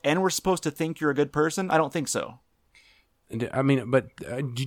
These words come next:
Speaker 2: you, do you think that she even, uh, Holmes even recognized the fact who these people were? Do you think she was so naive that she was genuinely
Speaker 1: No, she
Speaker 2: trying
Speaker 1: knew.
Speaker 2: to think she was doing good and she, she had no idea?
Speaker 1: Well, Hol-, uh, Hol-, we're gonna have to talk about Holmes at the end because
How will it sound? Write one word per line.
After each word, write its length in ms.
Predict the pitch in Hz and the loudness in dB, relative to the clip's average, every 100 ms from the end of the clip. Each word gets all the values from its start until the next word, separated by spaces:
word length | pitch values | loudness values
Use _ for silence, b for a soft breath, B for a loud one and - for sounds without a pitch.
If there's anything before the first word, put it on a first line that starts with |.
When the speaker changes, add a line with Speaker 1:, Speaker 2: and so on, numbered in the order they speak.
| 160 | 2
Speaker 2:
you, 60 | |
do 100 | 165 | 4
you 80 | 208 | 4
think 260 | 202 170 160 | 4 2 2
that 140 | 127 | -2
she 380 | - 127 127 120 | 0 0 2 2
even, 420 | 113 110 104 95 - | 2 0 0 -4 -2
uh, 160 | 95 | 0
Holmes 300 | 92 110 104 | 2 0 0
even 160 | 101 85 | -2 -2
recognized 560 | 90 87 92 95 95 | -2 -2 -2 -2 -2
the 40 | 90 | -2
fact 260 | 92 92 | -2 -2
who 60 | 95 | -2
these 140 | 85 | -6
people 280 | - 92 85 | -4 -6 -4
were? 180 | 73 80 | -4 -2
Do 60 | 85 | -2
you 40 | |
think 160 | 95 104 | -2 -4
she 140 | - | -2
was 140 | 90 - | -4 -2
so 180 | 95 | -2
naive 480 | 90 85 78 82 87 | 0 0 -2 -2 -2
that 100 | 78 | -4
she 160 | - 85 | -6 -4
was 160 | 78 | -6
genuinely 520 | 71 82 82 82 80 110 | -6 -4 -4 -4 -2 2
Speaker 1:
No, 400 | 135 117 110 104 - | 4 4 2 -4 -8
she 80 | |
Speaker 2:
trying 220 | - 92 87 | 0 0 0
Speaker 1:
knew. 80 | |
Speaker 2:
to 40 | 82 | -2
think 200 | 92 80 | -4 -2
she 100 | 90 | -2
was 140 | 87 | -2
doing 260 | 82 90 85 | 0 -2 0
good 220 | 87 87 | 0 0
and 100 | 82 | 0
she, 240 | - 98 | -2 -4
she 200 | - - | -4 -2
had 120 | 92 78 | -2 -2
no 240 | 82 82 | -2 0
idea? 300 | 80 71 78 | 0 -2 2
Speaker 1:
Well, 260 | 220 226 185 - | 4 4 0 -4
Hol-, 380 | 156 214 147 170 | 0 0 2 -2
uh, 140 | 160 | -2
Hol-, 260 | 147 208 - 170 | -2 -4 -4 -2
we're 100 | 202 | 0
gonna 160 | 247 | 0
have 140 | 226 196 | -2 -2
to 40 | |
talk 120 | 196 | 2
about 140 | 185 143 | 2 2
Holmes 260 | 143 147 | 0 -2
at 100 | 135 | -2
the 140 | 120 123 | -2 -2
end 160 | 123 | 0
because 420 | 117 123 127 - | -2 -4 -4 -6